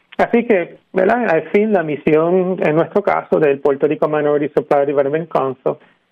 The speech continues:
es una muy similar, ¿verdad? a nuestra organización a nivel nacional, que es el promover el desarrollo y el crecimiento de las empresas minoritarias a través del liderazgo,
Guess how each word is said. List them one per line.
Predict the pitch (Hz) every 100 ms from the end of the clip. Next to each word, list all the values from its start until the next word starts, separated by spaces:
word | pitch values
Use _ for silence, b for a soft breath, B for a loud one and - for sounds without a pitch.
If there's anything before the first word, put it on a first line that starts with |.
| -
es | 151
una | 156
muy | 156 160
similar, | 175 170 147 - 185 -
¿verdad? | 170 160
a | 160
nuestra | 143 - 127
organización | 127 - 143 135 139
a |
nivel | 147 143
nacional, | 147 143 160 190 208 b b _ _ -
que | 160
es |
el | 160
promover | - 147 147 147 170 190
el | 143
desarrollo | 135 - 131 160 214 190
y | 151
el | 139
crecimiento | 139 143 135 135 143 151
de |
las | 151
empresas | 139 139 151
minoritarias | 151 156 151 160 190 220 170 - _ _ _ _ _ _ _ _ _ _ -
a | 143 139
través | 135 131
del | 143 143
liderazgo, | 151 143 151 185 156 160 160